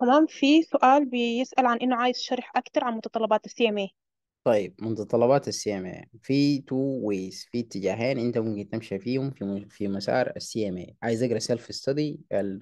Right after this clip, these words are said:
Speaker 2: resources كلها قاعدة في اليوتيوب والكتب متاحة في التليجرام، و-، ده أصلًا violation لل ethics، لكن ما مشكلة، بنمشيها نحن كسودانيين. الخطوة الأولى، آه، تمشي تبدأ، تبدأ القراية. <clears throat>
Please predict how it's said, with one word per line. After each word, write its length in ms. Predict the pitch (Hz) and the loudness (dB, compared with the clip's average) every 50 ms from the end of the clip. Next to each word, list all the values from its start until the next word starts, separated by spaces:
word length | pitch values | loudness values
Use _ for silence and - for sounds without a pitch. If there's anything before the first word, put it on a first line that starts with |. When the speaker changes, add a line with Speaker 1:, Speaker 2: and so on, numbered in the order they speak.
| - 107 101 | -8 -8 -2
Speaker 2:
resources 400 | - - - 123 - 110 107 - | 0 0 0 0 -2 -8 -10 -8
كلها 220 | - 123 117 107 104 | -6 -4 -2 -2 0
قاعدة 220 | 107 110 104 104 104 | 0 0 0 0 -2
في 80 | - | -4
اليوتيوب 460 | 98 98 107 123 120 - - 135 127 | -6 -4 -4 -4 -4 -2 -4 -4 -2
والكتب 760 | 117 107 101 98 98 95 95 104 - - 110 - 110 98 - | -2 -2 -4 -4 -6 -8 -10 -10 -8 -8 -6 -4 -4 -6 -4
متاحة 380 | 104 104 95 110 110 110 110 101 | -8 -4 -2 -2 -2 -2 -4 -8
في 60 | 95 | -10
التليجرام، 560 | 98 - - 95 104 101 107 117 120 123 117 | -10 -10 -10 -8 -6 -4 -2 0 0 0 -2
و-، 340 | 110 107 101 - - - - - | -4 -6 -6 -8 -10 -14 -14 -14
ده 260 | - 107 123 127 127 | -2 0 2 4 4
أصلًا 300 | 139 - - 120 110 101 | 2 0 -2 -4 -2 -2
violation 380 | 101 101 98 104 113 113 107 107 | -2 -2 0 0 0 -2 -2 -4
لل 240 | 92 101 92 - | -6 -8 -8 -10
ethics، 440 | - - 104 104 - 85 - - - | -12 -14 -14 -14 -14 -16 -14 -10 -8
لكن 240 | 92 98 110 120 113 | -8 -6 -4 -4 -2
ما 140 | 110 107 101 | -2 -4 -6
مشكلة، 380 | 95 101 - _ - 98 98 - _ | -8 -10 -14 _ -16 -16 -16 -14 _
بنمشيها 440 | - 101 101 101 104 - - 110 107 | -10 -8 -8 -8 -8 -8 -6 -6 -6
نحن 180 | 104 104 104 98 | -6 -8 -8 -12
كسودانيين. 540 | - - 98 101 95 95 90 92 92 87 87 _ _ _ _ _ _ _ _ _ _ _ _ _ _ _ _ _ _ - | -14 -14 -12 -10 -10 -8 -8 -8 -10 -12 -14 _ _ _ _ _ _ _ _ _ _ _ _ _ _ _ _ _ _ -4
الخطوة 720 | 107 107 110 107 107 107 104 - - - 147 139 - 135 113 | -2 -2 0 0 -2 -2 -4 -4 -2 -2 0 2 4 4 4
الأولى، 800 | 104 101 98 85 - 113 131 120 110 113 127 156 190 208 202 190 _ _ _ - | 4 2 -2 -6 -6 -4 -2 0 0 0 0 0 -2 -4 -6 -12 _ _ _ -8
آه، 920 | 92 104 101 101 101 98 101 - - - - - - - 82 80 - - - - _ _ _ | -4 -2 -2 0 -2 -2 -4 -8 -10 -12 -14 -14 -14 -14 -14 -14 -14 -18 -20 -20 _ _ _
تمشي 400 | 120 120 127 - - 165 185 165 | -8 -6 -6 -6 -6 -6 -6 -4
تبدأ، 460 | 165 - 123 123 123 131 147 180 254 - _ _ _ _ _ _ _ _ _ _ _ _ _ _ _ _ _ _ _ | -4 -4 -6 -6 -4 -4 -4 -4 -4 -8 _ _ _ _ _ _ _ _ _ _ _ _ _ _ _ _ _ _ _
تبدأ 180 | 123 120 107 113 | -4 -2 -2 -4
القراية. 460 | 101 98 - 101 90 87 73 - - _ _ _ _ _ _ _ _ _ _ _ | -4 -2 -2 -2 -2 -2 -4 -6 -12 _ _ _ _ _ _ _ _ _ _ _
<clears throat> 360 | - 135 107 95 101 - | -2 -2 -2 -2 -6 -10